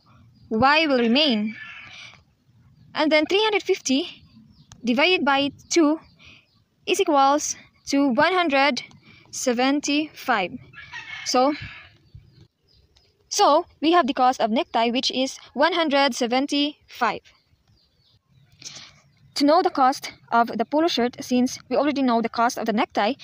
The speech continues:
we solve Y plus three hundred fifty is equals to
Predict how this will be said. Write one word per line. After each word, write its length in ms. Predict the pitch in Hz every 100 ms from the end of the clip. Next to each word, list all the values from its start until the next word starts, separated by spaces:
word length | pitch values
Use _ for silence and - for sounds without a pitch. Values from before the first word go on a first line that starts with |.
| - - -
we 140 | 339 403
solve 340 | 302 277 254 - - - _ _ -
Y 360 | 214 226 330 - - - _ _ _ _ _ _ - _ _ _ - - -
plus 320 | 240 233 -
three 220 | - 370
hundred 240 | 403 359 349
fifty 420 | 339 - 233 339 - _ _ _ - - _ _ _ _ _ _ _ _ _ _ _ _ _ _ _ -
is 160 | 269
equals 360 | 320 269 254 -
to 320 | 254 262